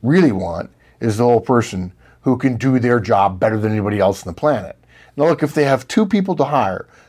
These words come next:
two people who can do the job so bang up, it's awesome, and one's a whole person,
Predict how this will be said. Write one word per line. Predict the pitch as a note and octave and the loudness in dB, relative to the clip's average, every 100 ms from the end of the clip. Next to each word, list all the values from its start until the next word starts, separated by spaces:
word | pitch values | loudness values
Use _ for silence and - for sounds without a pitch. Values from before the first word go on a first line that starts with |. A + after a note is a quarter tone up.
| _ - | _ -4
two | F#3+ | -2
people | F#3+ G3 D3 | 0 0 2
who | C#3+ | 0
can | C#3 C3 | 0 0
do | B2 B2+ | 0 0
the | G#2+ - - | -2 -8 -2
job | C3 B2 | 0 0
so | A2+ - F#3+ F3 | -4 -2 0 0
bang | B2+ D3 C#3+ | 0 -2 0
up, | C#3 - | -2 -2
it's | A2+ - | -10 -4
awesome, | - F3 G3 F#3+ G2+ G2+ - - _ | 0 2 0 -4 -10 -12 -14 -20 _
and | G2+ G#2+ | -6 0
one's | B2+ A#2+ | 0 2
a | A#2 | 0
whole | A#2+ | 0
person, | - D3 - | 0 -2 -2